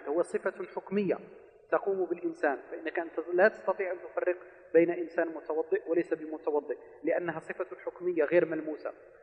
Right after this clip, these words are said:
فقال المصنف: "باب نواقض الوضوء"، أي في هذا الباب سأتكلم لك على جملة من الأحكام تتضمن نقض هذه العبادة. نعم.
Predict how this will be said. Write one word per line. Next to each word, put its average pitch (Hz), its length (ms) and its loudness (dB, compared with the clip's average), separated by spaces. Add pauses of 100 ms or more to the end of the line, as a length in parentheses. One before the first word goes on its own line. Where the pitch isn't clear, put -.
(200)
فقال 175 320 10
المصنف: 185 480 0 (340)
"باب 170 300 6
نواقض 165 520 0
الوضوء"، 147 360 -2 (400)
أي 196 220 6 (120)
في 165 120 2
هذا 156 220 6
الباب 175 320 6
سأتكلم 156 800 0
لك 165 180 0
على 147 240 2
جملة 170 380 0
من 170 260 -2
الأحكام 190 460 6 (380)
تتضمن 175 720 2 (320)
نقض 175 220 2 (140)
هذه 165 360 4
العبادة. 139 420 2 (1160)
نعم. 127 160 0